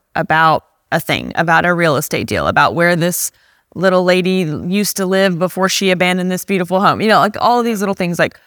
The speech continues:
um, a curiosity around people and a curiosity around events. Now, my husband will say that it's, like, one of these things where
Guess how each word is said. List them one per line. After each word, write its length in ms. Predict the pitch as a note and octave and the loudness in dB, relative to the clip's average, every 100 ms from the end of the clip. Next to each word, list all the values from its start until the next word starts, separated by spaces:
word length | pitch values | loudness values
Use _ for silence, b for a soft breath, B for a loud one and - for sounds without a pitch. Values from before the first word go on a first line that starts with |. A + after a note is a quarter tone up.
| B B | B B
um, 420 | E3+ D#3+ D#3 D#3+ - | 2 2 0 -6 -6
a 80 | - | -6
curiosity 680 | F#3 B3 G#3+ F#3+ F#3+ - F#3+ | -4 0 2 2 2 0 0
around 460 | E3+ E3 E3 E3 - | 2 2 0 -2 -6
people 520 | - A3 G#3 G3 F3+ | -4 -4 0 2 2
and 120 | E3+ | 0
a 40 | |
curiosity 580 | E3 - F3 E3 E3 E3+ | -4 -4 0 0 0 -2
around 160 | D#3+ D#3 | -2 -2
events. 300 | D#3+ F#3 - | 0 -2 0
Now, 240 | G3 F#3 | 2 4
my 180 | F3 F3 | 4 2
husband 320 | F#3+ F#3+ G#3 | 0 -2 -2
will 100 | F3+ | -2
say 320 | F3+ F#3+ F3+ F3 | -2 0 0 0
that 160 | E3 | 0
it's, 240 | E3 E3 - | -2 -2 0
like, 220 | E3 - | 0 0
one 100 | F3 | -2
of 60 | E3+ | -2
these 200 | D#3+ - | -2 -2
things 300 | E3+ E3 D#3 | -4 -4 -2
where 380 | D#3+ D3+ D3+ | -2 0 0